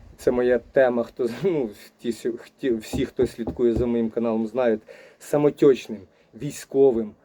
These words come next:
котлом, е, для помивки особового складу в польових умовах. За п'ятнадцять хвилин, тобто трохи дров сухеньких, і за п'ятнадцять хвилин ви повноцінно миєте,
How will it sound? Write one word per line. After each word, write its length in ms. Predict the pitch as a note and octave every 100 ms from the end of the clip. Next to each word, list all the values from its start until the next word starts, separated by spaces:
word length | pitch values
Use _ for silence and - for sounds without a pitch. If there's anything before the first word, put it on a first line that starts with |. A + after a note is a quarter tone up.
| _ - -
котлом, 600 | - B2+ C3 C3 B2 G#2+ - _ _ _ _ -
е, 680 | A2+ A2 G#2+ G#2 G#2 G2+ A2+ - -
для 360 | A#2+ C#3 B2
помивки 580 | - C3 C3+ C3 - A#2
особового 520 | G#2+ - A2+ A#2 A2
складу 360 | - - F#3 D3
в 40 |
польових 480 | - A#2 B2 B2+ -
умовах. 540 | D#3 B3 B3 G#3+ - - _ _ _ _ _ -
За 340 | A#2+ E3 D#3
п'ятнадцять 560 | - A2+ C3+ C3 B2 -
хвилин, 440 | D#3 F3+ A#3+ A#3
тобто 240 | F#3 C#3+ A#2+ _ _ _ - - -
трохи 420 | F3 D#3+ - A2+ - _
дров 400 | A2+ F#3 B3 B3+
сухеньких, 720 | - G#3 - G3 F#3+ - D#3
і 40 | B2+
за 120 | B2+
п'ятнадцять 440 | - - C#3 -
хвилин 360 | - D#3+ G#3+ A3
ви 160 | D#3 D#3+
повноцінно 640 | D3+ C3 A#2+ - C3+ A#2+
миєте, 360 | G#2+ G2+ F#2+